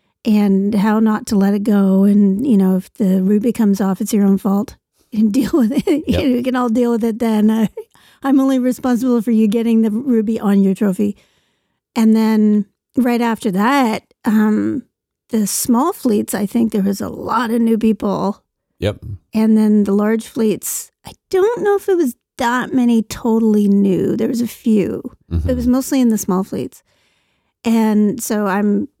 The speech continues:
Speaker 1: you know, basically racing through, "Okay, this is how it's going. This is what you do. Make sure your tags are off, blah, blah, blah."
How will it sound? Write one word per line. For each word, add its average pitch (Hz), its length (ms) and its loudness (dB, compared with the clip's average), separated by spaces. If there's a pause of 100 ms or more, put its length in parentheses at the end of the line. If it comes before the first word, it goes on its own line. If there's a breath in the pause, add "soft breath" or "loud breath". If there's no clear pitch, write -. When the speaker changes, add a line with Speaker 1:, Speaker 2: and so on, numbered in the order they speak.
(100)
Speaker 1:
you 247 120 2
know, 185 300 0 (720)
basically 240 420 -2
racing 190 460 -2
through, 190 580 -4
"Okay, 180 280 -4
this 202 200 -6
is 214 80 -10
how 180 140 -2
it's - 120 -12
going. 214 400 -2
This 190 140 -4
is 240 60 -10
what - 160 -8
you - 80 -10
do. 240 420 2
Make - 220 -2
sure - 160 -6
your 214 140 -8
tags 240 280 -4
are 214 100 0
off, 214 140 -4
blah, - 120 -8
blah, - 120 -6
blah." 226 200 -6